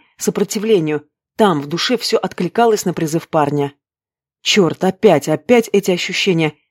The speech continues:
которым так сложно противиться в новом теле малолетки. Гормоны, будь они неладны.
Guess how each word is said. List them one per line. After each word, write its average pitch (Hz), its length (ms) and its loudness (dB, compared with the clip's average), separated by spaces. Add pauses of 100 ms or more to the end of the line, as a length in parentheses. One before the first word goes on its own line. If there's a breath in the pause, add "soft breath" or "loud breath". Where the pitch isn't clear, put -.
(220)
которым 190 360 0
так 180 180 -2
сложно 185 300 -2
противиться 190 580 -2
в 160 80 -2
новом 175 240 0
теле 180 240 -2
малолетки. 165 640 -2 (380)
Гормоны, 190 580 4
будь 156 220 -6
они 151 160 0
неладны. 135 500 -2